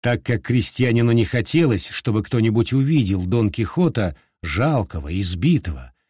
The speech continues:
верхом на осле, он остановился за околицей,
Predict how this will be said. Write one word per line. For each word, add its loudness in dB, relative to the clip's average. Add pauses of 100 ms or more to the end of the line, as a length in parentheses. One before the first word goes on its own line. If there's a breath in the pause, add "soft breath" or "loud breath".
верхом 0
на 2
осле, 0 (760)
он 2
остановился 2
за 4
околицей, 2